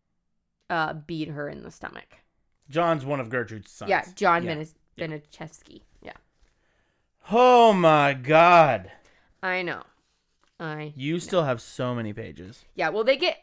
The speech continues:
Speaker 1: I, I read less and less as the pages go.
Speaker 2: <laughs>
Speaker 1: 'Cause I had a break. I mean, it's such a huge story.
Speaker 2: Yeah.
Speaker 1: I mean,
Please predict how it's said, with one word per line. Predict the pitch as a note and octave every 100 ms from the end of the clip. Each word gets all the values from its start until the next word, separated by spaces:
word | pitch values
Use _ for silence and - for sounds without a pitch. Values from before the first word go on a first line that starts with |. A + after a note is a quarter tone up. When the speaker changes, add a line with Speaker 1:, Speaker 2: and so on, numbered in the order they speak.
| -
Speaker 1:
I, | G#3+ -
I | G#3+
read | A3 C4 A3+
less | A3+ G#3+
and | F#3
less | D#3+ D3+
as | D3
the | E3
pages | - D3+ D3+ D3 -
go. | F#3
Speaker 2:
<laughs> | E3+ A3+ G3+ - G#3 F3+ - D#3+ D#3+
Speaker 1:
'Cause | - E3+ D#3+ - - _ _ _ -
I |
had | F4+ G#4+
a |
break. | A3+ A#3+ -
I |
mean, | C4+ B3 G#3 -
it's | D#4
such | E4+
a | E4
huge | C#3+ C3 B2+
story. | B2 A#2+
Speaker 2:
Yeah. | A2+ G#2+ G2+ G#2 -
Speaker 1:
I |
mean, | A3+ G#3+